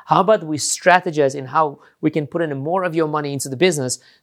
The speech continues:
to create that basis, to be able to take those deductions, okay?"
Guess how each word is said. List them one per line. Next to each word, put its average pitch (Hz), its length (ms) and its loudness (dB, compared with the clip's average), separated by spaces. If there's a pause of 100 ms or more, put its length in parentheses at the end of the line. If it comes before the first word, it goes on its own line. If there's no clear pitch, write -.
(100)
to 160 100 2
create 170 720 0
that 131 340 0
basis, 147 400 -2
to - 100 -12
be 123 240 -10
able 185 380 4
to 175 100 -8
take 160 280 -6
those 156 180 -2
deductions, 139 500 -4
okay?" 139 280 0